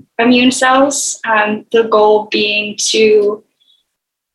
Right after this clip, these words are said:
wipe out your immune system, to basically make it as low as possible so that it's killing all of these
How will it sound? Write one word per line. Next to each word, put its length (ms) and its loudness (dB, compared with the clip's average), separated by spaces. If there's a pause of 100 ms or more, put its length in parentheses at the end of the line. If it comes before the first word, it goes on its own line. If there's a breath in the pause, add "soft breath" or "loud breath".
(680)
wipe 260 2
out 200 4
your 200 4
immune 200 -4
system, 680 -6
to 240 -4
basically 880 0 (1160)
make 380 -2
it 260 0
as 280 0
low 540 4 (100)
as 320 0
possible 840 2 (100)
so 280 -2
that 200 2
it's 220 -4
killing 420 2
all 200 4
of 140 0
these 560 -4